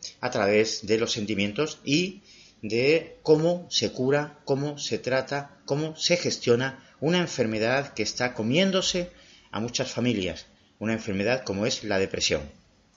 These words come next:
Y para eso esta noche vamos a contar con sesenta minutos, de los cuales ya nos quedan, eh, pues, menos de cincuenta y nueve, y vamos a disfrutar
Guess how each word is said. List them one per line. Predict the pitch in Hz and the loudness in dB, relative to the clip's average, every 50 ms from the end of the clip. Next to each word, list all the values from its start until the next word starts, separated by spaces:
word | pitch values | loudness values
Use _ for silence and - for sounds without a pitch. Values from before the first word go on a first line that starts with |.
| _ _ _ _ _ _ _ _ _ _ _ _ - - - - - - | _ _ _ _ _ _ _ _ _ _ _ _ -8 -8 -8 -8 -14 -4
Y | - 135 | -4 2
para | 127 147 180 | 4 6 6
eso | 202 190 226 | 8 8 6
esta | 220 220 - 180 | 4 4 4 2
noche | 175 185 - - 220 214 214 214 202 | 2 2 2 6 6 8 8 8 8
vamos | 190 180 180 180 - | 6 4 4 2 -2
a | - | -2
contar | 165 165 156 185 180 180 | -2 0 2 2 2 4
con | - 175 - | 2 0 0
sesenta | - 151 131 165 190 185 156 160 143 | 2 2 2 2 2 2 2 0 0
minutos, | 135 135 151 151 - - 220 233 226 - - - - | 2 0 0 -2 2 4 4 4 4 2 -2 -2 -2
de | 120 | -2
los | 101 98 - | -2 -2 -2
cuales | - 139 131 127 117 | 2 2 2 2 2
ya | - 117 110 | 0 0 0
nos | 110 104 - | 0 -4 -6
quedan, | - - 110 110 110 104 104 104 104 - - - - - - - _ - | -4 -2 0 0 0 -2 -2 -4 -6 -10 -14 -20 -20 -20 -20 -20 _ -4
eh, | 92 85 | -4 -4
pues, | - - 90 87 85 - - - - | -2 -2 -4 -2 -2 -4 -6 -8 -8
menos | 110 113 131 147 131 117 101 92 - - - - - - _ - | -4 2 4 4 4 4 2 -2 -2 -6 -10 -10 -12 -20 _ -16
de | 113 98 98 90 95 92 85 82 82 85 - _ _ _ _ _ _ _ _ _ | -12 -10 -6 -4 -4 -4 -4 -4 -6 -10 -16 _ _ _ _ _ _ _ _ _
cincuenta | - - - 110 92 87 - 107 101 95 87 98 90 | -12 -8 -6 -6 -6 -4 -2 -2 -2 -2 -2 -4 -4
y | |
nueve, | 87 101 110 123 131 135 147 202 - - - - - - - - | -2 -2 0 2 4 4 2 2 -4 -10 -14 -14 -14 -14 -14 -6
y | - 143 151 185 202 214 220 202 175 151 | 2 4 6 6 6 6 6 6 4 4
vamos | 131 147 147 175 175 180 | 4 4 2 2 2 2
a | 185 | 2
disfrutar | 175 165 - 156 147 - 160 170 190 196 - - | 0 0 0 -2 -2 0 2 2 2 0 -4 -12